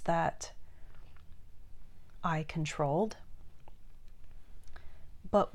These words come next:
what really had to come, what I had to come face to face with was the fact that I didn't trust myself.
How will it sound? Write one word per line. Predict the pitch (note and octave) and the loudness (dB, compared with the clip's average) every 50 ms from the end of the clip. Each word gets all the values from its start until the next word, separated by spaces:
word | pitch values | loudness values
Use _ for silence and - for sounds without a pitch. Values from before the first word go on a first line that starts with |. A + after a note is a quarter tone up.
| - - - | -4 -2 2
what | - G3+ G3 - G3 | 6 6 6 6 8
really | F#3+ F#3+ G#3+ A#3+ C4+ C4 | 6 8 8 8 8 6
had | G3+ - - - G3 F3+ F3 E3+ E3 - | 4 2 0 6 8 8 8 8 6 2
to | - - - - G3+ F#3 F3+ F3 E3+ D#3+ - - - - - - - - - - - - - - - - - - | 2 0 4 6 6 8 8 8 8 6 6 2 -2 -2 0 0 -2 -2 -2 -6 -8 -6 -6 -6 -6 -6 -4 -2
come, | - - - - G3+ F#3+ F3+ E3+ E3 E3+ - - - - - - - - - - - - - - - - - - - - - - - - - - - - - - - - - - - - - - - - - | -2 0 2 6 6 6 8 6 6 4 2 0 -2 -4 -4 -6 -6 -10 -10 -6 -8 -8 -6 -4 -2 -2 0 0 0 -2 0 0 0 0 0 0 -2 -2 0 -2 -2 -6 -8 -8 -8 -6 -2 2 4 6 8
what | G#3+ G#3 G#3+ G#3+ | 12 12 12 12
I | G#3 | 12
had | F#3 - - C4+ B3+ - | 12 10 8 8 8 8
to | C4 | 4
come | - - - G3+ F3+ | 2 4 4 4 4
face | - - F#3 F3+ E3+ - - | 6 8 10 10 10 8 6
to | - - | 2 2
face | - - D3+ D3+ E3 - - - | 4 4 4 4 4 4 4 6
with | G#3+ A3 A#3 A3 - | 6 6 6 4 8
was | - G#3 G3 F3+ F3+ - - - - - - - - - - - - - - - - - - - - - - - - - - - - - - - - - - - - - - - - - - - - - - - - - - - - - - | 10 10 10 10 10 4 0 0 -2 -2 -2 -4 -6 -8 -10 -6 -4 -4 -4 -4 -4 -4 -2 -2 -2 -4 -4 -6 -4 -4 -4 -6 -4 -4 -4 -4 -4 -4 -6 -6 -8 -8 -8 -8 -10 -10 -12 -10 -10 -10 -8 -8 -8 -8 -6 -6 -6 -2 2
the | F3+ G3 | 2 2
fact | - - G3 F#3+ F#3+ - - | 4 8 8 8 8 6 4
that | A3 G#3+ | 4 6
I | G#3+ G3+ | 6 6
didn't | F#3 - E3+ E3+ E3 D3+ | 6 6 4 4 4 2
trust | - - - D3+ - - - - | 0 0 0 0 0 0 0 2
myself. | C#3+ C3+ - - - - - - - - - - | 0 0 0 0 2 2 0 0 -2 -8 -8 -8